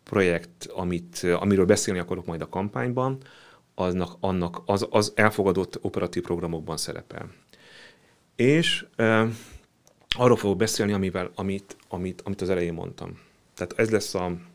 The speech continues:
a fő üzenet. Szerintem egy nagyon nehéz korszak jön. És, ö, tudom, hogy, ö,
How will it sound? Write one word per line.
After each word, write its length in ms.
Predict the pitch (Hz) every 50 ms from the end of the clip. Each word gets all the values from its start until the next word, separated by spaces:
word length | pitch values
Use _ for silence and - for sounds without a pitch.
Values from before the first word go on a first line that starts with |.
| _ _ _ _ _ _ _ _ _ - - -
a 60 | -
fő 220 | - - 101 92
üzenet. 440 | 92 85 85 80 82 - - _ - _ _ _ _ _ - - - - - - -
Szerintem 360 | - - 104 107 110 123 113
egy 80 | 120
nagyon 300 | 131 151 156 135 104 78
nehéz 220 | 85 85 85 85 -
korszak 440 | - - 98 - - - - - -
jön. 160 | - 104 107 - _ _ _ _ _ _ _ _ _ _ _ _ _
És, 280 | - 101 98 - - -
ö, 180 | 104 98 98
tudom, 360 | 98 - 147 135 131 113 107 101
hogy, 180 | 101 101 95
ö, 120 | 98 95